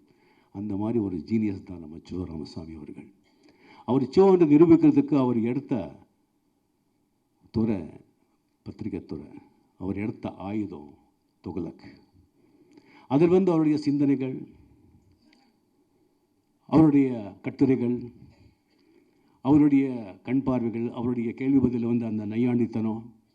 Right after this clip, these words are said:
அவருடைய விமர்சனங்கள்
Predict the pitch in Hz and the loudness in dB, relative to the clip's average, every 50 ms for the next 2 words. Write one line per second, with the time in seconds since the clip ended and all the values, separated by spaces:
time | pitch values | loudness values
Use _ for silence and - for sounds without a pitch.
0 | _ _ _ _ _ _ _ _ _ _ _ _ _ _ _ _ _ _ _ _ | _ _ _ _ _ _ _ _ _ _ _ _ _ _ _ _ _ _ _ _
1 | _ _ - 139 147 143 139 135 139 123 120 123 135 147 139 - 143 110 120 117 | _ _ -2 2 4 6 8 8 8 6 6 4 4 4 2 2 0 0 2 0
2 | 113 110 110 | 0 0 -4